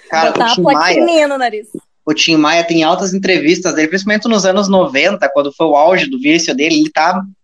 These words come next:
Speaker 1: transtornado, cara, ligado no duzentos e vinte. Tanto que, aliado ao, ao,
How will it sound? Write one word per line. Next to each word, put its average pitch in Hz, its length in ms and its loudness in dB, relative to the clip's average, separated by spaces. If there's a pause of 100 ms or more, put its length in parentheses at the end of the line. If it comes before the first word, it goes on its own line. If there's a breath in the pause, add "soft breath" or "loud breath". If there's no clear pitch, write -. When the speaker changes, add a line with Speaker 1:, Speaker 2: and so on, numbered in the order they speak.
Speaker 1:
transtornado, 185 1000 0
cara, 127 220 0
ligado 147 500 -2
no 143 100 0
duzentos 127 340 -2
e 127 80 -2
vinte. 123 280 -2 (640 soft breath)
Tanto 160 280 -2
que, 208 140 -2
aliado 180 500 2
ao, 170 280 2
ao, 143 440 4